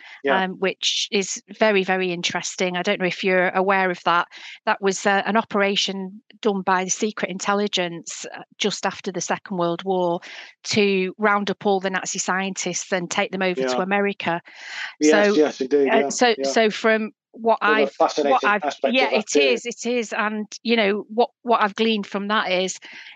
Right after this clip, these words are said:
Speaker 2: so today, this is the reason why we have big pharma, we have bioweapons, we have nuclear weapons, we have all these horrible things, um, in the world,
Speaker 1: Yeah.
Speaker 2: um,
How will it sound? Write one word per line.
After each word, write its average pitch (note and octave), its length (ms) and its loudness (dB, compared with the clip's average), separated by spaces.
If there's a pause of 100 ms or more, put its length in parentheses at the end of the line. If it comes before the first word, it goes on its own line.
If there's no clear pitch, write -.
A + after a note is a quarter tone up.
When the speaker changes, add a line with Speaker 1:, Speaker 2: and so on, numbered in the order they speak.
(180)
Speaker 2:
so G#3 340 2 (120)
today, G#3 680 0 (240)
this A3+ 200 0
is A3 100 -4
the A3 120 2
reason G#3 320 0
why G3 160 2
we G3+ 80 -2
have F#3+ 200 -2 (140)
big G3+ 140 0
pharma, G#3 600 2
we G3+ 120 -4
have F#3+ 280 -4
bioweapons, G3+ 840 0
we G3 80 -6
have G3 180 -4
nuclear G3+ 420 -2
weapons, F#3+ 600 -4
we G3+ 60 -4
have G3+ 180 -4
all G3+ 180 2
these G3 400 -2 (560)
horrible A3+ 400 4
things, G#3+ 640 -2 (100)
um, F#3+ 520 0 (240)
in G3 140 2
the F#3+ 100 2
world, F#3 500 2
Speaker 1:
Yeah. F#3+ 380 2
Speaker 2:
um, G3 180 -6